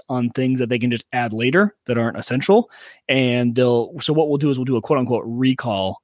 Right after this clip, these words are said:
You'll bring your truck and the buttons are all there. All the equipment's in the seat to be heated. The chip to control it just,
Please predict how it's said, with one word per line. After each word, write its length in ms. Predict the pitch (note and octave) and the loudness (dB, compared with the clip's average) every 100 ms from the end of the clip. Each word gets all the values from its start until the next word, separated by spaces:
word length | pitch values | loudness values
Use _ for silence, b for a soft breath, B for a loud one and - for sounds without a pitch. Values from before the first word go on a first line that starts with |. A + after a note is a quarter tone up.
| - | -4
You'll 140 | A#2+ | -4
bring 180 | A2+ B2+ | 0 0
your 120 | A#2 A2 | 0 -2
truck 280 | C3 A#2+ | -4 -4
and 120 | A#2 B2+ | 0 -2
the 60 | |
buttons 380 | B2 E3+ G#3+ F3 | 2 2 2 2
are 100 | D#3 | 4
all 160 | C#3+ B2 | 4 4
there. 440 | D3+ D#3+ B2 A#2+ - - | 4 4 4 0 -4 -6
All 300 | B2 D3+ E3+ | 4 6 8
the 100 | D3+ | 6
equipment's 420 | C3 E3 D3 C3 | 4 -2 -2 0
in 140 | D3 D#3 | 2 2
the 100 | C3 | 2
seat 240 | - E3 | -2 -6
to 60 | - | -4
be 100 | A#2+ | -4
heated. 400 | A#2+ D3 B2+ A2 B B B | 0 2 2 0 B B B
The 80 | G#2+ | -8
chip 280 | - D#3 - | -2 -2 -2
to 80 | B2+ | -4
control 400 | A#2 - B2 G2+ | -4 -2 -2 -2
it 60 | |
just, 200 | - G#2+ | -4 -10